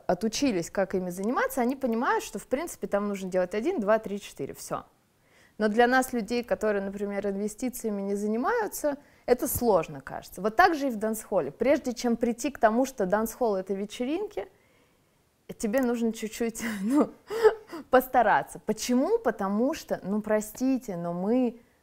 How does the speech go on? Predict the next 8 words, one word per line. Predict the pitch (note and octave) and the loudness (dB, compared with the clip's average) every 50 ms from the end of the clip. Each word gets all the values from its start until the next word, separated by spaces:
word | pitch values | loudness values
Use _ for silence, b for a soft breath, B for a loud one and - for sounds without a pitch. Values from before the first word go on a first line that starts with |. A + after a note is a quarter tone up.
| b _ _ - | b _ _ -6
русские | F3+ F3+ F3 F3+ G#3+ B3+ D#4+ D#4+ - - - - A#3 F3+ D#3 - - - _ _ _ | -4 -2 -2 0 0 0 -2 -2 -4 -8 -8 -4 -2 -2 -2 -2 -4 -10 _ _ _
люди, | E3+ E3 F#3+ G3+ G3+ F#3+ F3+ E3+ D#3 D#3 D3+ D3 - - _ _ _ _ _ - | -4 0 2 2 2 2 0 -2 -4 -6 -8 -10 -10 -14 _ _ _ _ _ -20
белые, | C#3+ C#3+ E3+ F#3+ F#3+ F#3 E3+ D#3+ D3+ D3+ D3 - - - _ _ _ _ _ - | -10 -6 -2 0 2 2 2 2 0 -2 -4 -6 -8 -12 _ _ _ _ _ -10
выросшие | F3 E3+ F#3+ A3+ C#4 F4 F4+ D#4+ C4+ - - - - - F3+ E3 | -6 0 2 4 4 4 4 4 2 -2 -4 -8 -4 -2 0 2
вот | F3 F#3 F3+ - - | 2 0 0 -2 -8
среди | - - F#3 F3+ F3 A#3+ D4 | -8 -6 -6 -4 -4 -4 -2
таких | - C4 G3+ - A#3+ B3+ - - | -2 -2 -2 -2 -4 -6 -6 -4
танцев. | - F3+ D#3+ D#3+ D#3+ D3+ - - D#3 D3+ | -2 0 0 0 -2 -6 -10 -10 -10 -10